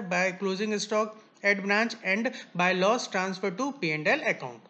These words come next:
हम यहाँ पे क्वेश्चन ले रहे हैं, from the following particulars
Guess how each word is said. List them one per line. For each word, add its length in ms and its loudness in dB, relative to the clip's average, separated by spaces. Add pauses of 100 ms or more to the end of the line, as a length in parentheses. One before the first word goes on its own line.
(1120)
हम 180 -6
यहाँ 140 -2
पे 140 -4
क्वेश्चन 440 -4
ले 100 0
रहे 120 -4
हैं, 180 -8 (280)
from 260 -2
the 60 0 (100)
following 400 0
particulars 680 -2